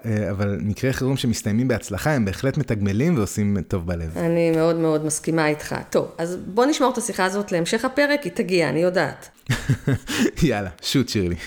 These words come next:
Speaker 2: טוב, אז הפעם נדבר על הרעלת ענבים וצימוקים, ויש לנו באמת ידיעות חדשות ומרגשות על מקור ההרעלה. מהו אותו הרכיב המסתורי הגורם להרעלה, שעד לאחרונה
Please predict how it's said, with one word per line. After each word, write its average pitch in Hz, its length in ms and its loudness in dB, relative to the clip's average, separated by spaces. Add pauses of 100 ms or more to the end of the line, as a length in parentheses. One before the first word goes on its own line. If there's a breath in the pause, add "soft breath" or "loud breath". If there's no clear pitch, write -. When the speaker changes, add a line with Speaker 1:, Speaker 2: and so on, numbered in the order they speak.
Speaker 2:
טוב, 214 240 4
אז 196 140 0
הפעם 269 280 2
נדבר 247 260 2
על 240 160 4
הרעלת 202 320 2
ענבים 185 280 2
וצימוקים, 190 760 0
ויש 175 240 0
לנו 240 140 4
באמת 185 460 0
ידיעות 185 340 0
חדשות 220 680 0
ומרגשות 180 680 0
על 175 80 2
מקור 190 320 2
ההרעלה. 170 440 2
מהו 214 560 4
אותו 254 400 2
הרכיב 247 360 2
המסתורי 240 680 2
הגורם 185 340 0
להרעלה, 175 440 2
שעד 208 240 0
לאחרונה 233 460 2